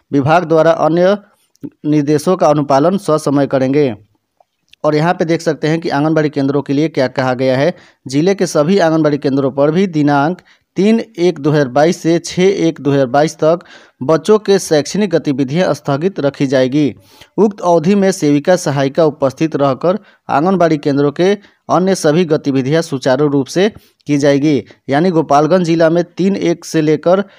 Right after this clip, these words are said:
अ, छः एक दो हज़ार बाईस तक जो, अ, बच्चों की शैक्षणिक गतिविधियां हैं उसको स्थगित रखी जाएगी। सेविका सहायिका आंगनबाड़ी केंद्र पर रहेंगी और जो आंगनबाड़ी केंद्र पर जो अन्य गतिविधियां हैं उसको सुचारू रूप से वो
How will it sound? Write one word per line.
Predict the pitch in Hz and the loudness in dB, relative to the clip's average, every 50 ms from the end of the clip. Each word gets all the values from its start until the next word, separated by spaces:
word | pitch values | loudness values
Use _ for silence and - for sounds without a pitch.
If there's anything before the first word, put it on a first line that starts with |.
| _ _ _ - | _ _ _ -4
अ, | 131 127 | -2 -2
छः | 123 - - - 175 | -2 -4 -4 -2 -2
एक | 190 - - 180 - 151 | 0 0 0 -2 -4 -2
दो | 139 156 | -2 0
हज़ार | 151 151 147 131 | 0 2 0 0
बाईस | 117 143 147 165 156 - | 2 2 0 0 0 0
तक | 175 170 160 | -2 -2 0
जो, | 156 143 160 160 139 120 - _ - 139 | 0 0 0 0 -2 -4 -10 _ -4 -2
अ, | 135 135 | -2 -2
बच्चों | 127 117 131 127 - - 180 175 | -2 -2 -4 -4 -2 -2 -2 -2
की | 185 180 175 - 185 196 - - _ _ _ - | 0 -2 -2 -2 -4 -8 -12 -18 _ _ _ -10
शैक्षणिक | - - 147 139 139 - 190 196 180 | -6 -4 -4 -4 -2 -2 -2 -2 -2
गतिविधियां | 151 156 - 156 143 139 139 131 151 170 175 | -2 -2 -2 -2 -2 -2 -2 -2 -2 0 0
हैं | 170 170 180 185 | 0 0 0 -2
उसको | - 139 - - - 175 156 | -4 -6 -6 -2 -2 0 0
स्थगित | - - - 147 143 170 165 - | -2 -2 -4 -4 -4 -4 -4 -4
रखी | 127 135 135 - 165 | -4 -4 -4 -4 -2
जाएगी। | 156 160 156 156 170 196 208 202 - - - _ _ - | 0 0 0 0 -2 -2 -4 -6 -10 -18 -20 _ _ -8
सेविका | - - 160 160 165 156 208 208 | -4 -2 0 0 2 2 0 0
सहायिका | 202 - 180 170 170 160 160 185 180 | 0 0 0 0 0 0 0 0 0
आंगनबाड़ी | 151 135 139 143 160 165 165 165 156 | 2 2 0 0 0 0 0 -2 -2
केंद्र | 147 - 151 147 156 | -2 -4 -4 -4 -2
पर | 147 160 151 | -2 -2 -2
रहेंगी | 143 143 151 156 165 196 208 208 - _ _ _ - | 0 0 -2 -2 -2 -4 -6 -6 -10 _ _ _ -4
और | 139 156 151 | -4 -2 0
जो | 175 185 | 2 2
आंगनबाड़ी | 156 151 160 180 185 180 175 170 170 | 2 2 0 0 0 0 0 0 -2
केंद्र | 165 - - 165 160 160 147 | -4 -4 -4 -2 -2 -2 0
पर | 165 175 175 | -2 -2 0
जो | 156 165 160 | 0 -2 -2
अन्य | - - 147 151 170 170 156 | 0 0 -2 0 0 0 0
गतिविधियां | 139 147 139 - 139 123 135 131 143 156 160 156 | -2 -2 -4 -4 -4 -6 -4 -4 -2 0 0 2
हैं | 156 175 196 196 - - _ _ - | 0 0 -2 -4 -10 -20 _ _ -4
उसको | 156 156 - - 202 208 | -4 -4 -2 0 -2 0
सुचारू | - 175 160 - 160 139 147 165 | 0 -2 -2 0 0 2 2 2
रूप | 165 160 160 139 | 2 0 0 -2
से | - - 165 151 | -2 -2 0 0
वो | 151 175 208 247 - | 2 2 0 0 -2